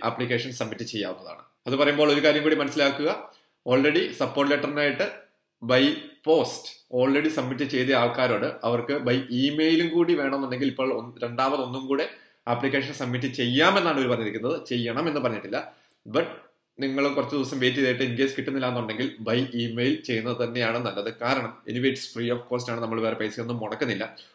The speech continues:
ഒരു mail അയക്കുന്ന പാടുള്ളൂ, അതങ്ങ് send ചെയ്യുന്നത് തന്നെയാണ് നല്ലത്. കാരണം അവര് ഇപ്പോൾ പോസ്റ്റലായിട്ടുള്ള ഒരു ആപ്ലിക്കേഷൻസും സ്വീകരിക്കുന്നില്ല. So നിങ്ങൾ already send ചെയ്ത application അത് അവർ already ഫയലിൽ എടുത്തിട്ടുണ്ടോ ഇല്ലെന്ന് നമുക്ക് അറിയാനായിട്ട് സാധിക്കില്ല.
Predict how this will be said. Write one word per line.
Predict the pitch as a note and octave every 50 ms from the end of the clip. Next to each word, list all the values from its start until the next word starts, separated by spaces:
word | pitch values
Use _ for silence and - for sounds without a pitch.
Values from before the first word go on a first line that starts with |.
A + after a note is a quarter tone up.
| -
ഒരു | A#2 A#2
mail | A2+ A#2 A#2+ B2 B2+
അയക്കുന്ന | A#2+ - A#2+ A#2
പാടുള്ളൂ, | A#2 A2 A2 G#2+ G2+ G2+ G#2+ - - -
അതങ്ങ് | A#2+ C3+ C3+ C3+
send | C3+ - B2 A#2+ A#2 C3
ചെയ്യുന്നത് | B2 A#2+ A#2+ A#2 A2+ A#2+ B2
തന്നെയാണ് | A#2 A#2 A2+ A2+ A2+ A2 G#2+
നല്ലത്. | G#2 G#2 G2+ G#2 G2+ -
കാരണം | A2+ A#2+ C3+ C3+ B2 A2 - - - - _ _ _ _ _ -
അവര് | A2+ A#2 A#2+ C3 D3 -
ഇപ്പോൾ | - A#2 A#2+ - C3+ C3+ C3+ -
പോസ്റ്റലായിട്ടുള്ള | A#2+ A#2 B2+ B2 - C#3 A#2+ A#2 A#2 A#2 A#2+ B2 - G#2
ഒരു | A2+ A#2 B2+ D3+ F3 -
ആപ്ലിക്കേഷൻസും | - - - B2 A#2+ - C3 A#2+ A#2 A#2 A#2+ - C#3 B2+
സ്വീകരിക്കുന്നില്ല. | - A#2+ A2+ A2 G#2+ G#2+ G#2+ G2+ G2+ G2+ - -
So | B2 A#2
നിങ്ങൾ | B2 A#2+ B2+
already | A#2+ A#2+ B2+ C3+ D3+
send | D#3 D#3 - A#2+ A#2+ A#2 C3
ചെയ്ത | B2 - B2+ A2+ A2+
application | B2 - A2 A2 - - B2 A#2+ - B2 A2+ - - F#2+ F#2+ - _ _ _ _ _ _
അത് | - - - B2
അവർ | B2 A#2 A#2+ A#2
already | A#2+ A#2 A#2 A2+ A#2 A#2+ B2
ഫയലിൽ | A#2+ B2 A2+ A2+ A2+ A2+
എടുത്തിട്ടുണ്ടോ | G#2+ - - A2+ A#2 A2 A2 A#2+
ഇല്ലെന്ന് | A2 A2 A2 A2
നമുക്ക് | A2 G#2+ A#2
അറിയാനായിട്ട് | A2 G#2+ G#2+ G#2+ G#2+ G#2+
സാധിക്കില്ല. | A2+ - - G2+ G#2 A2 - - F2+ F2